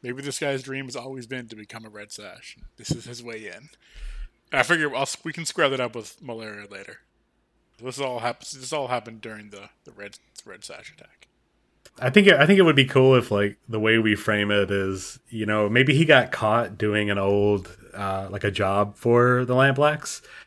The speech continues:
Speaker 2: And the reason he was let go is because, you know, the moment he gets out, Bazo is going to take care of him. He's gonna end up in a, a long sleep in the deep waters. He's sleeping with the fishes really soon, so doesn't have much of a choice.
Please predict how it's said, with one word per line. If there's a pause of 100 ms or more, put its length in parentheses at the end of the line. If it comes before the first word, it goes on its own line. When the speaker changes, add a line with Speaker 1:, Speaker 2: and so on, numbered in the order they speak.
(360)
Speaker 2:
And
the
reason
he
was
let
go (240)
is
because,
you
know,
the
moment
he
gets
out, (320)
Bazo
is
going
to (220)
take
care
of
him. (160)
He's
gonna
end
up
in
a, (140)
a
long
sleep
in
the
deep
waters. (140)
He's
sleeping
with
the
fishes
really
soon,
so (260)
doesn't
have
much
of
a
choice.